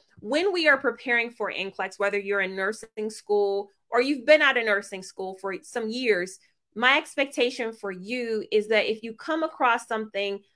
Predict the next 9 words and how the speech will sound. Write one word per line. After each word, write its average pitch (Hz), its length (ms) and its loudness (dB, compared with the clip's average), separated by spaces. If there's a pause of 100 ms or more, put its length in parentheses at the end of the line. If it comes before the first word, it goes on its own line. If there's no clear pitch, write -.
(120)
that 202 120 -2
you're 196 120 -2
not 214 340 4
familiar 202 500 -2
with, 196 340 -4 (920)
you 320 200 8
look 208 260 2
it 156 120 -2
up. 87 180 -6